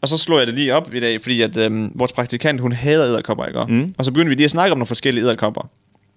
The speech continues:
Speaker 1: Og så slår jeg en hunter, Hunter's Man op.
Speaker 2: Ja.
Speaker 1: Og de er jo overalt i Australien, ikke?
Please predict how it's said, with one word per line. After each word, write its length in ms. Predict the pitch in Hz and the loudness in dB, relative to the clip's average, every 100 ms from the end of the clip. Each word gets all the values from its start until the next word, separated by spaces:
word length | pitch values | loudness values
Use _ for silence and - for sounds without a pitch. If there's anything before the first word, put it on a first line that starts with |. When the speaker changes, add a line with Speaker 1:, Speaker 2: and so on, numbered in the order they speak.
| _ _ _ _ | _ _ _ _
Speaker 1:
Og 80 | 139 | -2
så 80 | 151 | 0
slår 160 | 151 135 | 2 2
jeg 140 | 127 | 2
en 80 | 127 | -2
hunter, 360 | 120 165 196 110 - - | -2 0 2 0 -4 -6
Hunter's 320 | 185 165 - | -2 -2 -4
Man 200 | 101 104 | -4 -6
op. 280 | 117 120 - _ | -4 -6 -6 _
Speaker 2:
Ja. 120 | 110 165 - - - - | -6 -6 -10 -20 -8 -4
Speaker 1:
Og 160 | 131 | -4
de 60 | 170 | 2
er 40 | |
jo 280 | 147 120 107 - - _ _ _ | 2 2 -2 -10 -20 _ _ _
overalt 380 | 131 123 143 117 | 2 2 2 0
i 60 | 117 | -2
Australien, 480 | - - - - - | -6 -6 -6 -6 -10
ikke? 160 | - | -10